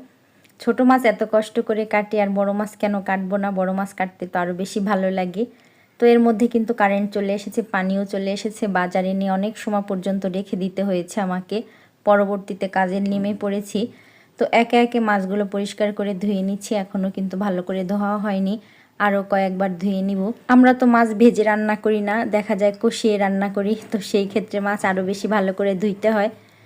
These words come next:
না হলে একটু গন্ধ লাগতে পারে। এই মাছটা কেমন হবে তা তো জানি না। কিছু বড় মাছ থাকে যেগুলোতে অনেক বেশি গন্ধ থাকে, আপনাদের ভাইয়া বলতেছিল যে, "না, মাছটা গন্ধ হবে না", বলে দিয়েছে।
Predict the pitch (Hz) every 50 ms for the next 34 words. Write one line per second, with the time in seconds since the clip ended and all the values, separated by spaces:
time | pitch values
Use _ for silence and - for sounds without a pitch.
0 | _ _ _ _ - 214 214 214 214 208 202 202 202 202 202 - 190 185 202 202
1 | 202 208 220 208 196 190 185 - - 196 190 190 185 202 220 214 208 202 202 202
2 | 196 196 - 202 196 196 196 185 185 190 202 196 220 190 185 196 196 190 190 -
3 | 196 185 202 196 196 202 208 196 196 247 247 - 254 220 226 226 226 233 240 247
4 | 247 - - 254 254 233 220 196 220 208 202 220 220 214 214 220 214 214 214 220
5 | 202 208 226 - 240 214 202 214 214 214 220 233 226 220 226 208 208 214 214 208
6 | 214 220 214 214 214 202 196 196 208 202 208 208 202 208 214 214 220 240 233 -
7 | - 214 208 202 196 190 202 202 202 196 190 202 208 196 190 190 - - 208 196
8 | 185 196 196 202 202 208 202 208 214 190 202 202 202 196 185 175 196 202 208 214
9 | 202 196 214 214 214 214 - - 208 214